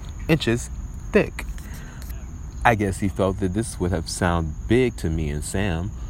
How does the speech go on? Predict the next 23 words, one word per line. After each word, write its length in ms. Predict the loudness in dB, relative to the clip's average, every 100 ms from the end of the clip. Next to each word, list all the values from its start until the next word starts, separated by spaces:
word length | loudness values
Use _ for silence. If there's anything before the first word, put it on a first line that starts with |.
| -2
who 80 | 2
was 120 | 2 4
also 360 | 4 4 0 -2
black 380 | 0 2 0 -4 -8 -8 -4
and 120 | 0
had 180 | 2 2
this 160 | 0 -4 -8 -2
im-, 240 | -2 -2 0
unimpressed 720 | 2 2 2 0 -2 -2 -4
look 260 | 0 0 0
on 140 | -2
his 180 | -2 -4
face. 380 | -2 0 -2 -4 -8 -8 -8 -8 -8 2
I 60 | 4
was 100 | 4
so 120 | 4
happy 300 | 4 4 6
that 140 | 2 0
Sam 320 | 0 0 0
put 200 | 2 2
him 200 | 2 2
in 100 | 2
his 240 | 2 0